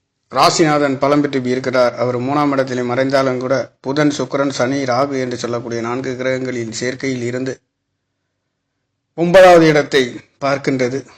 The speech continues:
மதிப்பு, மரியாதை, அந்தஸ்து, கௌரவங்கள் நல்லதொரு மாற்றத்தை கொடுக்கின்றது. நீங்கள் எடுக்கின்ற காரியங்கள் அனைத்தும் ஜெயம், ஜெயம் பெறுகின்றது. மூன்றாம் இடம் வீரியஸ்தானம், ஜெயம் ஸ்தானம் என்று சொல்லக்கூடியது, சிறு தூர பயணங்களை குறிக்கக்கூடியது, கடல் கடந்து செல்லக்கூடியதற்கும், தொழில் வேலைகளுக்காக செல்லக்கூடிய நேர்களுக்கும்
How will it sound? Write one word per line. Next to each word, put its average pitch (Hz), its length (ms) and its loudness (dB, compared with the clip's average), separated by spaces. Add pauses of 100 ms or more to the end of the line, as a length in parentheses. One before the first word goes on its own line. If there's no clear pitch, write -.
(140)
மதிப்பு, 143 340 -4
மரியாதை, 135 360 0
அந்தஸ்து, 135 420 -4
கௌரவங்கள் 127 600 -4
நல்லதொரு 131 340 -2 (100)
மாற்றத்தை 131 440 -4
கொடுக்கின்றது. 120 500 -6 (140)
நீங்கள் 127 240 -6
எடுக்கின்ற 131 340 -4
காரியங்கள் 127 400 -2
அனைத்தும் 123 400 -8 (800)
ஜெயம், 143 340 0
ஜெயம் 143 240 0
பெறுகின்றது. 123 440 -4 (160)
மூன்றாம் 135 360 -2
இடம் 135 200 -4
வீரியஸ்தானம், 127 600 -4 (440)
ஜெயம் 135 400 -4
ஸ்தானம் 123 280 -4
என்று 117 160 -8
சொல்லக்கூடியது, 123 640 -6
சிறு 127 240 -6
தூர 127 180 -4
பயணங்களை 123 360 -6
குறிக்கக்கூடியது, 127 720 -8
கடல் 135 240 -4
கடந்து 131 260 -6
செல்லக்கூடியதற்கும், 123 840 -10
தொழில் 131 260 -8
வேலைகளுக்காக 123 680 -8
செல்லக்கூடிய 120 520 -10
நேர்களுக்கும் 113 560 -12